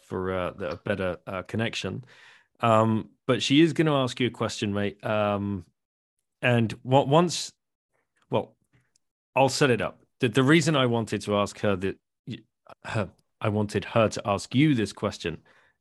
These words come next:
'cause when we were originally going to record, it was way back in the summer. Uh, we had to keep postponing.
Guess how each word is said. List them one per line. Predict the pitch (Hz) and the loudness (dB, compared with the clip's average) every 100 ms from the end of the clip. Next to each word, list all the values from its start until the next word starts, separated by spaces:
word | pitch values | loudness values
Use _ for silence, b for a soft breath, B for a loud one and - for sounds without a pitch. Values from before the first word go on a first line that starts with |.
| _ | _
'cause | - 107 | -2 4
when | 127 143 | 4 6
we | 151 | 4
were | 139 127 | 4 4
originally | 131 165 165 147 | 2 2 0 -2
going | 123 117 107 | -2 -2 -4
to | 98 | -6
record, | 98 - 107 87 82 | -6 0 0 2 -2
it | - | -6
was | 98 | 0
way | 110 | 2
back | 101 101 - | 2 0 -4
in | 95 | -6
the | 90 | -6
summer. | - 101 82 - _ _ _ _ _ - | -4 -4 -4 -10 _ _ _ _ _ -6
Uh, | 107 95 | -2 0
we | 104 | 0
had | 104 104 | 0 -2
to | - | -4
keep | - 113 - - | -2 0 0 -6
postponing. | - 104 - 104 95 82 80 | -4 -4 -2 -2 0 -4 -8